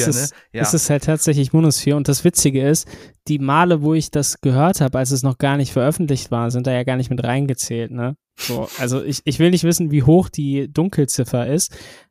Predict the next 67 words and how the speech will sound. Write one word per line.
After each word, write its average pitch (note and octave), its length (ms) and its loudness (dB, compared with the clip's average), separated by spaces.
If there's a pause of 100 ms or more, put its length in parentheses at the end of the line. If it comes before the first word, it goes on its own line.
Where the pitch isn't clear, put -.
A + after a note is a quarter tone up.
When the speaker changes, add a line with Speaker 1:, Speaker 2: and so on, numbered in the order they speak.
(120)
Speaker 1:
ähm, C3+ 320 2
aber C#3+ 180 2
es E3+ 100 2
sind C#3+ 60 2
Speaker 2:
Morgens D#3 200 2
zum E3+ 60 4
Speaker 1:
insgesamt D#3 180 2
tau- D#3+ 100 4
Speaker 2:
Aufstehen, E3 400 2
die D3+ 100 -2
Freundin D#3 280 -2
hat D#3 100 -4
schon, C#3+ 320 -6 (220)
bluten F3 220 -6
schon D3+ 180 -6
die C#3 80 -6
Ohren, D3 340 -4
können E3 180 -6
wir E3+ 60 -4
nicht D3+ 140 -6
mal D3+ 100 0
was C3+ 140 -2
anderes C#3 480 -8
hören? C3+ 340 -6 (260)
<laughs> - 240 -8
Speaker 1:
Ich, E3+ 140 4
ich F3 140 4
muss F3 220 4
aber E3 220 4
auch D#3 100 4
sagen, F3 420 2
ich E3+ 180 -6
muss F3 160 0
den D#3 140 -2
Kram D#3 240 -2
echt E3 240 -4
oft - 260 -6
hören, E3 220 2
damit D3+ 220 2
ich C#3+ 100 -2
spielen D#3 420 0
kann, A#2 300 -6
ne? C3+ 220 -6
So, B2 400 -8 (160)
das - 240 -6
ist D#3 160 -4
Speaker 2:
Okay. C#3+ 80 -2
Speaker 1:
halt, A2+ 320 -4 (720)
Speaker 2:
Ja D3+ 80 -4
gut, F3 160 0
Speaker 1:
also E3 180 -6
Speaker 2:
live D#3 300 0
ist F#3+ 100 -4
da G3 60 2
sowieso F3+ 240 -2
nichts C3+ 200 -4
am B2 120 -4
Laufen, B2 280 -4
da D3 60 -4
muss D#3 160 -8
man D#3+ 100 -6
sich D3+ 140 -12
dann, D#3+ 340 -10
äh, D3+ 200 -14
drin D3+ 240 -12
bleiben, G#2+ 300 -12
ne? C#3 180 -16